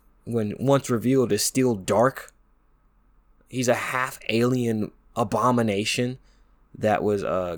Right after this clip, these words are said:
created by Black Doom and Gerald Robotnik to be the ultimate life form. Not to mention he was supposed to be the, uh, he was supposed to be the top, he was essentially supposed to be the top enforcer for Black Doom as well,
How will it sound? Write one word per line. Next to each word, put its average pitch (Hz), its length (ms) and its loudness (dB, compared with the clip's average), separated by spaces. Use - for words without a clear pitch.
created 120 460 0
by 107 160 2
Black 110 400 -2
Doom 113 300 -2
and 101 140 -2
Gerald 104 360 0
Robotnik 101 520 -4
to 104 80 -10
be 113 100 0
the 107 140 0
ultimate 110 420 -2
life 98 240 -6
form. 127 320 -4
Not 131 180 2
to 135 60 0
mention 127 240 0
he 110 60 0
was 110 140 -2
supposed 113 260 -6
to 117 40 -6
be 110 140 -2
the, 101 300 -2
uh, 87 380 -6
he 104 100 -8
was 123 80 -4
supposed 127 180 -6
to 113 60 -6
be 117 80 -2
the 104 80 -6
top, - 360 -4
he - 80 -4
was 165 80 2
essentially 175 380 0
supposed 139 160 -4
to 117 40 -10
be 131 60 0
the 113 100 0
top - 260 0
enforcer 113 440 -4
for 110 120 -6
Black 107 320 -2
Doom 107 220 -4
as 95 160 -8
well, 98 340 2